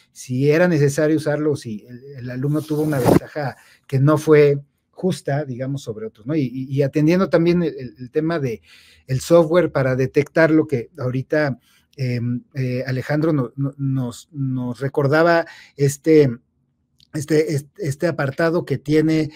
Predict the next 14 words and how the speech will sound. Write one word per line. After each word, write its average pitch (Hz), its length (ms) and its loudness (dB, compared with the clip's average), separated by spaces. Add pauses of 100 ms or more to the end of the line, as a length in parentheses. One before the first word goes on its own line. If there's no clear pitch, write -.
(280)
el 127 200 -4
Google 156 320 2
Classroom, 180 540 0
¿no? 160 220 -2
Cuando 135 360 -2
tú, 156 320 -4
cuando 131 280 -6
entrega, 160 640 -2 (360)
eh, 131 380 -4
los 131 240 -4
alumnos 156 540 0
entregan 156 600 0
un 151 200 -4
texto 180 640 -4